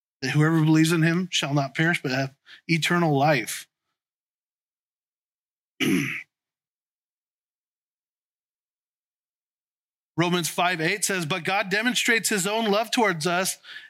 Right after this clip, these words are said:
in that while we were still sinners, Christ died for us."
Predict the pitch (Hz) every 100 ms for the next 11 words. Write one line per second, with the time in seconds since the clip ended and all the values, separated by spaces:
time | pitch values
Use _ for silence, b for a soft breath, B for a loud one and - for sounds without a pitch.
0 | - 202 208 180 - _ _ 156 190 220
1 | 254 247 - - 180 - 254 247 226 -
2 | - _ _ _ - 214 247 - 196 214
3 | - 220 160 113 - - -